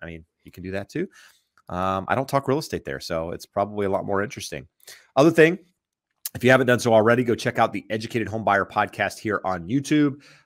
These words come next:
Um, you guys are helping make that a success, I think, as of coming on the show at, like, five hundred sixty-eight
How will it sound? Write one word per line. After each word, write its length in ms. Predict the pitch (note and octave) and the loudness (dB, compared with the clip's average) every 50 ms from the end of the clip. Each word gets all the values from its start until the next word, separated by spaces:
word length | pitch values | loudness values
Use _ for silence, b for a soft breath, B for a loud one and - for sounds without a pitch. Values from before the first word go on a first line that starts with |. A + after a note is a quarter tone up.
| B - | B -8
Um, 200 | F#2 F#2+ F#2+ G2 | -6 -6 -6 -6
you 80 | G2 | -4
guys 200 | G2+ G2+ G2 F2+ | -4 -4 -4 -4
are 260 | F#2+ F#2 F2+ F2+ - _ _ _ | -4 -4 -4 -4 -8 _ _ _
helping 400 | - - A#2 A#2 A2+ G#2 G2+ G2 - | -8 -6 -6 -4 -6 -8 -8 -12 -14
make 260 | - F#2+ G2+ G2+ - - | -10 -10 -10 -8 -4 -2
that 140 | G2 F#2 | -2 -2
a 80 | F2 - - _ _ _ | -2 -6 -10 _ _ _
success, 540 | - - - A2+ - - - B2 A#2+ A#2+ - | -16 -12 -12 -10 -10 -4 -2 -2 -2 -2 -2
I 40 | G2 | -6
think, 240 | - A2 G2+ - - | -8 -8 -10 -6 -4
as 180 | F#2+ G2 F2+ G2+ | -4 -4 -4 -4
of 120 | G2 - | -6 -8
coming 220 | - - A2+ G#2+ G2+ | -6 -8 -8 -6 -6
on 60 | F#2+ | -8
the 60 | F#2 | -8
show 300 | - - C3+ E3 G3 G3 | -6 -4 -4 -2 -2 -4
at, 80 | - - | -2 -2
like, 160 | G2+ G2+ - | -2 -2 -2
five 220 | - - B2+ B2+ | 0 0 0 0
hundred 340 | B2+ C3 B2+ B2 A#2 A2 - | 0 -2 -4 -4 -6 -8 -10
sixty-eight 1400 | - - - - - - - A#2+ A#2+ B2 A#2 A#2 A#2 A#2 A#2 A2+ A2 A2 A2 - - - A2 D3+ - - - | -12 -14 -14 -16 -16 -12 -8 -6 -6 -4 -4 -4 -4 -4 -6 -6 -6 -6 -8 -8 -4 -2 -2 -2 -2 -4 -10